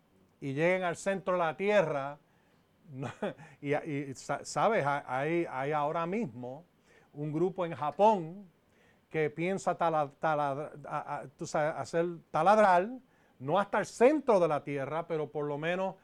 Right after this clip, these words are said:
hasta lo que llaman el mantle y más adentro. ¿Ok?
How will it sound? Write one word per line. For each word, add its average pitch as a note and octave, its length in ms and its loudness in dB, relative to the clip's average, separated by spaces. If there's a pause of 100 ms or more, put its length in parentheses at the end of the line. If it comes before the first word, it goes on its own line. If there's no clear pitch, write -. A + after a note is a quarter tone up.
(300)
hasta D#3+ 400 -2
lo D3+ 120 -2
que D3 140 -6
llaman F3 300 0
el D#3 80 -2
mantle D3 580 -4 (960)
y D#3+ 140 -4
más D3+ 240 -2
adentro. D#3 640 -2 (800)
¿Ok? A#2 200 -10